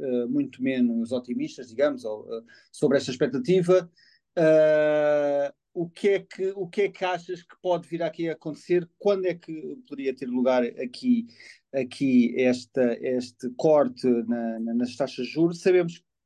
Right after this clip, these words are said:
esta quinta-feira vão ser divulgados os dados económicos dos Estados Unidos, muito importantes, quarto trimestre. Ah, os dados estão a apontar que, que a economia norte-americana, afinal, não está assim tão mal como isso.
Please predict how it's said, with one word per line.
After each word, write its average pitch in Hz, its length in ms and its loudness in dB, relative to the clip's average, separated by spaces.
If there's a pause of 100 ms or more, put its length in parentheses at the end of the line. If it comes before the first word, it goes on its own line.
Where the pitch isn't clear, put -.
(340)
esta 170 220 -8
quinta-feira 147 440 -8
vão 131 80 -10
ser 123 140 -10
divulgados 120 480 -4
os - 40 -20
dados 120 220 -4
económicos 143 460 -2
dos - 80 -20
Estados 117 200 -4
Unidos, 131 240 -4
muito 123 180 -2
importantes, 139 380 -2
quarto 123 220 0
trimestre. 165 680 0 (440)
Ah, 151 560 6
os 143 100 -2
dados 147 200 -2
estão 139 120 -8
a 131 40 -6
apontar 127 340 -8
que, 120 240 -8
que 120 140 -8
a - 20 -2
economia 120 440 0
norte-americana, 117 580 -4
afinal, 117 260 -6
não 120 80 -2
está 117 160 -4
assim 117 200 -6
tão 147 120 0
mal 147 180 4
como 160 260 2
isso. 196 440 -2